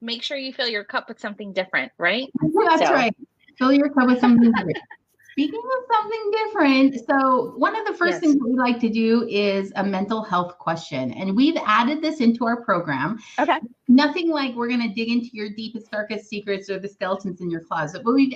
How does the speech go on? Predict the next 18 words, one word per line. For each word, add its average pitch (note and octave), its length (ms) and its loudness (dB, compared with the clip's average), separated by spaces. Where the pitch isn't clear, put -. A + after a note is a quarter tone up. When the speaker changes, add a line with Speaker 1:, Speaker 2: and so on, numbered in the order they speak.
Speaker 2:
added D#4+ 240 -2
it F4 160 -4
into C4+ 200 4
our B3 140 -2
program A3+ 380 2
because A3+ 300 2
we G#3+ 160 -4
feel C#4+ 360 0
like A3 380 2
starting A#3+ 480 0
on A3 320 4
that, F#3 320 0
like, D#3+ 360 -4
personal C4+ 720 2
level A#3 720 0
really B3+ 500 0
brings A3+ 380 0
out F#3+ 600 0